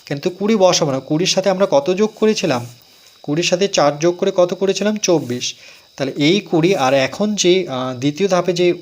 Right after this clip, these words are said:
ভাগফলটি পেলাম চার, আর প্রথম ধাপে কত? কুড়ি। সেটা এখানে যেহেতু already দেখিয়ে দিয়েছি, সেটা কত? চব্বিশ। তাহলে এখানে কিন্তু আমি একবারে চব্বিশ বসাবো।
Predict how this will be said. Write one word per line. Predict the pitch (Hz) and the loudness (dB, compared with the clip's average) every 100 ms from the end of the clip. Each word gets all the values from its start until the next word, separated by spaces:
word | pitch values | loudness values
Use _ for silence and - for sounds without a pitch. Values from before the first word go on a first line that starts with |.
| 143 | -6
ভাগফলটি | 123 135 - 165 160 | -8 -8 -2 0 0
পেলাম | 165 139 135 190 | -4 -4 -4 -4
চার, | - 156 143 196 | -2 0 0 0
আর | 165 123 | -6 -8
প্রথম | - 147 170 | -6 -4 -4
ধাপে | 170 160 175 | -2 -2 0
কত? | 175 165 214 - - - _ | 0 2 -2 -2 -16 -20 _
কুড়ি। | - 143 127 | -2 -2 -2
সেটা | - 151 | -4 0
এখানে | 147 160 165 | 0 0 -2
যেহেতু | 143 151 156 202 | -2 -4 -4 -4
already | - 131 135 165 | 0 0 0 0
দেখিয়ে | 180 185 202 | 0 -2 -2
দিয়েছি, | 190 135 131 190 226 - _ _ _ _ - _ _ _ _ - | 0 0 -2 -6 -8 -16 _ _ _ _ -20 _ _ _ _ -18
সেটা | - 143 | -6 -2
কত? | 151 170 | 0 0
চব্বিশ। | 226 - 160 123 123 - | 0 2 2 0 -8 -4
তাহলে | 135 131 | -4 -4
এখানে | 143 139 | -4 -6
কিন্তু | 123 117 | -6 -6
আমি | 127 170 | -4 -2
একবারে | 139 120 143 202 | -4 -4 -2 -2
চব্বিশ | 233 139 120 120 117 | 0 -2 -2 -6 -6
বসাবো। | 123 120 123 117 | -8 -8 -10 -12